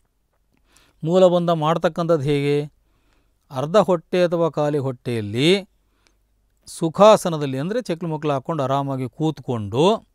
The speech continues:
ಅಥವಾ ವಜ್ರಾಸನ ಆ ಥರ ಗೊತ್ತಿದ್ರೆ ಆ ಒಂದು ಆಸನದಲ್ಲಿ ಕುಳಿತುಕೊಂಡು ದೀರ್ಘವಾಗಿ ಉಸಿರನ್ನು ತಗೊಂಡು, ಉಸಿರನ್ನು ಹಿಡಿದಿಟ್ಟುಕೊಂಡು,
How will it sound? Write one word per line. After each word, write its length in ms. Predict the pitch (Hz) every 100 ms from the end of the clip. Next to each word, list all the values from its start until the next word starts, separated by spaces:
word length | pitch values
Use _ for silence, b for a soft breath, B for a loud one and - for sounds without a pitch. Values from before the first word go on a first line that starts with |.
| _ _ _ _ -
ಅಥವಾ 340 | 156 185 160
ವಜ್ರಾಸನ 500 | 143 160 165 143 156 160 170 _ _ _ _ _ -
ಆ 140 | 143
ಥರ 180 | 131 143
ಗೊತ್ತಿದ್ರೆ 640 | 123 139 - 131 170 254 _ _ -
ಆ 160 | 143
ಒಂದು 240 | 156 156 143
ಆಸನದಲ್ಲಿ 500 | 139 - 139 131 123
ಕುಳಿತುಕೊಂಡು 880 | - 131 123 120 107 151 202 - _ _ _ _ _ _ _ b b b b b 123
ದೀರ್ಘವಾಗಿ 840 | 131 226 247 196 208 190 180 180
ಉಸಿರನ್ನು 560 | 165 156 - 156 151 135
ತಗೊಂಡು, 680 | 123 113 104 101 147 196 - _ _ _ _ _ _ 147
ಉಸಿರನ್ನು 560 | 180 202 247 233 196
ಹಿಡಿದಿಟ್ಟುಕೊಂಡು, 1080 | 113 165 214 208 143 120 127 110 117 220